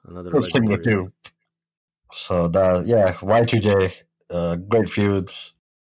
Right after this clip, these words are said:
Speaker 1: Great matches with
Speaker 2: Intercontinental
Speaker 1: every
Speaker 2: cha-, uh, Intercontinental days, like, he, those guys elevated that belt at that time.
Speaker 1: Yeah, Kurt Angle, Benoit, uh, he had matches with Shawn Michaels,
Speaker 2: Guerrero.
Speaker 1: everybody.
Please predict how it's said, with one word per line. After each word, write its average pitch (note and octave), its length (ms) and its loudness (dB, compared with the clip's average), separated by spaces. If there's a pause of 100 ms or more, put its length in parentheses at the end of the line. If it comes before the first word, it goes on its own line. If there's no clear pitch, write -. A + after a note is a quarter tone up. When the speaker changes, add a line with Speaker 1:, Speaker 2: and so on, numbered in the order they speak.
Speaker 1:
Great A#2+ 200 -2
matches A2+ 220 2
with A#2+ 220 0
Speaker 2:
Intercontinental A#2 300 2
Speaker 1:
every G2+ 80 -2
Speaker 2:
cha-, F#2+ 300 2
uh, G2 40 2
Intercontinental G2+ 920 0
days, F#2 360 0
like, F2 240 -4
he, G2 200 -2 (140)
those A2 220 2
guys G#2 220 4
elevated G2 400 4
that E2+ 160 0
belt F2+ 340 0
at - 140 -10
that F2+ 160 0
time. G2 280 -2
Speaker 1:
Yeah, G#2+ 460 0 (100)
Kurt B2+ 240 2
Angle, A2+ 460 2
Benoit, G#2 680 -2
uh, F2 240 -8
he G2 120 -4
had G2+ 100 2
matches G2 220 -2
with F#2 120 -4
Shawn G#2 200 -2
Michaels, F#2+ 600 -2
Speaker 2:
Guerrero. G#2 160 4
Speaker 1:
everybody. F#2+ 440 2